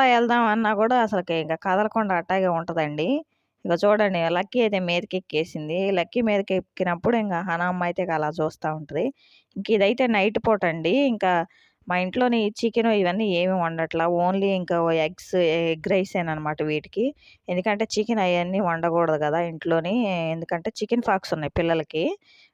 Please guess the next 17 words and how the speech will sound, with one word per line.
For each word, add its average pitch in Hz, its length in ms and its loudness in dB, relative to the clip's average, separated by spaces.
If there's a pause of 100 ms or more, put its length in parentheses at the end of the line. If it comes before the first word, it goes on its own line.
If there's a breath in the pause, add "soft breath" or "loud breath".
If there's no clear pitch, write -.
అందుకని 185 400 -2
ఏం 180 160 0
వండట్లేదు. 165 720 -2
ఇంకా, 185 260 -2 (480)
ఇంక 170 280 -4
ఎగ్ 175 220 0
కూడా 208 220 4
పెట్టకపోతే 185 520 0
బాగోదని 170 520 2
చెప్పేసి 170 420 -4
వీటికి 185 280 -2
ఎగ్ 170 200 -2
రైస్ 175 260 -2
పెడుతున్నాను. 156 560 -6 (560 soft breath)
హనమ్మకైతే 247 640 2
ముందే 196 340 2
పెట్టాలండి. 156 680 0